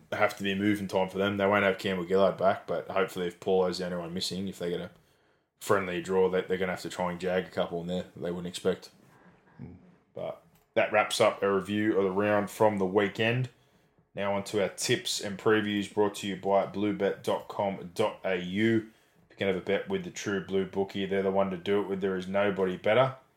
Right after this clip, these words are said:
Speaker 1: Uh, charity account, five ninety-seven at the moment. Got a couple up the, the back pocket to catch up with this week, so hopefully hit a couple of winners and add to the bank. But remember,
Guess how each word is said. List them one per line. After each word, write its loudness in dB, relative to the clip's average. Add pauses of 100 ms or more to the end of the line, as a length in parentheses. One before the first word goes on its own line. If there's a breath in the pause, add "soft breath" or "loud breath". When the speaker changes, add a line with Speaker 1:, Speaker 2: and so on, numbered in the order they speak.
(720)
Speaker 1:
Uh, -10
charity 0
account, -4 (400)
five 6
ninety-seven -2 (920)
at -14
the -14
moment. -2
Got -4
a -2
couple 0
up -2
the, -2
the -4
back 2
pocket 4
to -10
catch -2
up -2
with -6
this 0
week, 2
so 0
hopefully -2
hit -4 (560 soft breath)
a -8
couple 2
of -4
winners 0
and -6 (100)
add 0
to -8
the -8
bank. -2
But -12
remember, 4